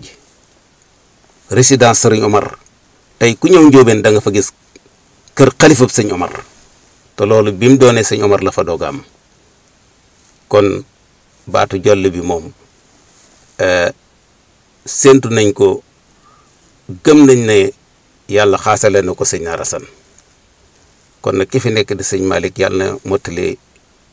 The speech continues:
liggéey bi bam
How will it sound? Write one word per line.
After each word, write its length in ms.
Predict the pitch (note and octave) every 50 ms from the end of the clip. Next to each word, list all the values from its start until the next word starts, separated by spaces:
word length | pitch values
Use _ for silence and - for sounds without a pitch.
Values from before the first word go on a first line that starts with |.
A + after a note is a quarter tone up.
| _ _ _ -
liggéey 400 | E2+ F2 G2+ F#2+ G#2+ G#2 F#2+ F2
bi 160 | E2 D#2+ - _ _ _ _ _ _ _ _ _ _ _ _ _ _ _ _ _ _ _ _ _ _ C3 A2+ G2+ G2+
bam 380 | G#2 A2+ A#2 A2+ G#2+ G#2 A2